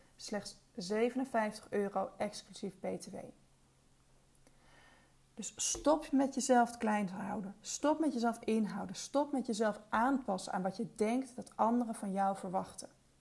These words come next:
Luister naar je lichaam en kom in alignment. Doorbreek die visueuze cirkel. Oprecht, ik hoop je te zien dinsdag negentien juli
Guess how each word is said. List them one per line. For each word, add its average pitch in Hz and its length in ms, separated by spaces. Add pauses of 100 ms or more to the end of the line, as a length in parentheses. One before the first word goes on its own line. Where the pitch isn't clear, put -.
(800)
Luister 220 640
naar 226 160
je 220 80
lichaam 202 560
en 196 220
kom 208 400 (160)
in 196 400
alignment. 185 760
Doorbreek 202 680
die 240 100
visueuze 202 540
cirkel. - 480 (2000)
Oprecht, 262 540
ik 214 140
hoop 214 340
je - 120
te 262 40
zien 254 360
dinsdag 269 360
negentien 247 460
juli 233 360